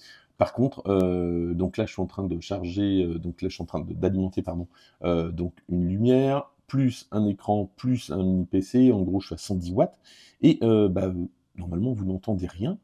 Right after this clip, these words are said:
il ne fait pas de bruit. Et ça, c'est un, un, c'est un point positif parce que vous pouvez très bien vous en servir en tant qu'onduleur. C'est-à-dire que, euh, s'il y a une panne de courant, lorsque, non,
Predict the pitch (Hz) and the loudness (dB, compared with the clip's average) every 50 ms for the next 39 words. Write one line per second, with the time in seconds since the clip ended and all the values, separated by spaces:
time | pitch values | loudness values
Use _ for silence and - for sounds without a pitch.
0 | _ - 120 113 - 147 127 - 113 107 87 82 90 127 - - - - - - | _ -4 -4 -4 -4 -6 -2 0 0 0 2 0 -2 -2 -2 -6 -16 -20 -20 -20
1 | _ - - - - - 170 - - 123 113 107 101 101 - - 92 95 95 - | _ -4 -4 0 2 0 0 2 0 2 2 4 2 2 0 0 -2 -2 -2 -2
2 | 98 92 - - 95 90 - 104 107 127 175 202 202 - 123 - - - 120 110 | -2 -2 0 -2 -2 -2 -2 -4 -4 -2 -4 -4 -2 -2 -4 -4 -2 -2 -2 -2
3 | 113 107 - 110 110 - - 107 110 139 170 156 120 104 104 104 - - - 95 | -2 0 0 -2 -2 0 -4 -2 0 0 0 0 0 -2 -4 -4 -4 -4 -6 -4
4 | 87 117 156 170 151 - - 90 - 98 92 - 107 98 92 90 87 98 131 151 | -4 -2 -2 -2 -2 -2 -6 -6 -6 -6 -2 -2 -2 0 0 0 0 0 0 0
5 | - - 92 95 104 123 - - - 92 - - _ _ - 92 90 - - - | -2 -4 -4 0 0 0 0 0 -2 -4 -4 -6 _ _ -6 -6 -6 -6 0 4
6 | 156 123 110 107 110 104 101 92 90 - - 85 78 90 113 160 185 190 - _ | 4 4 6 4 2 2 2 0 -2 -4 -6 -4 -2 0 0 0 0 -2 -6 _
7 | - - 78 - - - - - 87 85 80 | -8 -8 -8 -8 -8 -8 -6 -4 -4 -4 -6